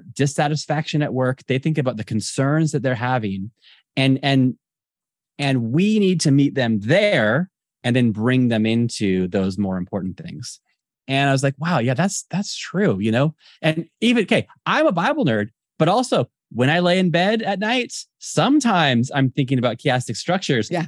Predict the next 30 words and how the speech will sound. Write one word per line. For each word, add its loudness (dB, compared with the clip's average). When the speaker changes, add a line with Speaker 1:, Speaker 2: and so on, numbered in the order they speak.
Speaker 1:
Most 4
of -8
the -4
time, 0
I'm 0
just, -2
I'm -6
concerned -2
about 0
my -2
kids. -4
I, -2
I -2
really 0
want -2
Rosie 4
to, 0
to -4
get -2
better 0
friends 2
in 0
her 0
school 0
so -2
that 2
Speaker 2:
Mm-hmm. -2
Speaker 1:
she'll 0
be 0
like, -4